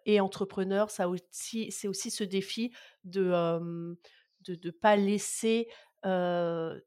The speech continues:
te, pas, pas te laisser dépasser par ton rôle de maman sur ton rôle d'entrepreneur, en fait ? Et du coup, aussi dans l'autre sens, alors peut-être, sur ton rôle d'entrepreneur, ne pas le laisser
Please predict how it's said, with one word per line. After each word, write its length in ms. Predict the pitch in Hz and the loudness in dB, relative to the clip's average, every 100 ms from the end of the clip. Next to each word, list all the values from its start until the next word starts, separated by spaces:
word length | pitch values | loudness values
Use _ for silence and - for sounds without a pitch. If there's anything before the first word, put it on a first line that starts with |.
| - | -8
te, 100 | 202 190 _ _ _ _ - | -6 -6 _ _ _ _ -2
pas, 140 | 226 | 2
pas 160 | - 254 | 4 2
te 120 | 226 | 2
laisser 340 | 208 208 233 | 0 2 0
dépasser 680 | 180 240 240 220 202 - 233 | 0 -2 2 0 0 -2 -2
par 180 | 226 - | -4 -6
ton 120 | 202 | -6
rôle 260 | 180 202 196 | 0 0 2
de 60 | |
maman 340 | 185 175 190 214 | 0 0 -2 -4
sur 180 | 180 | -6
ton 140 | 170 175 | -10 -12
rôle 320 | 165 190 190 | -4 0 2
d'entrepreneur, 680 | 170 - 175 - 175 196 165 | 0 -6 -10 -8 -4 -4 -4
en 60 | 147 | -8
fait ? 320 | - - - _ _ _ _ - | -12 -14 -20 _ _ _ _ 0
Et 320 | 226 262 - | 2 2 -2
du 180 | 196 202 | -6 -12
coup, 260 | - 302 - | -6 -4 -2
aussi 300 | 226 - 294 | -2 -2 -2
dans 100 | 233 | 0
l'autre 200 | 220 226 | 0 -2
sens, 240 | 294 277 202 | -6 -4 -4
alors 200 | 180 165 | -4 -2
peut-être, 460 | 185 190 175 - | -4 -2 -2 -4
sur 200 | 196 196 | -10 -8
ton 120 | 202 | -6
rôle 220 | 180 208 233 | -4 -2 0
d'entrepreneur, 560 | 202 - 196 202 254 | -2 -4 -6 -4 -2
ne 80 | 233 | -2
pas 200 | 190 208 | 0 0
le 60 | 208 | 2
laisser 440 | 202 196 - 240 | -2 -4 -4 -6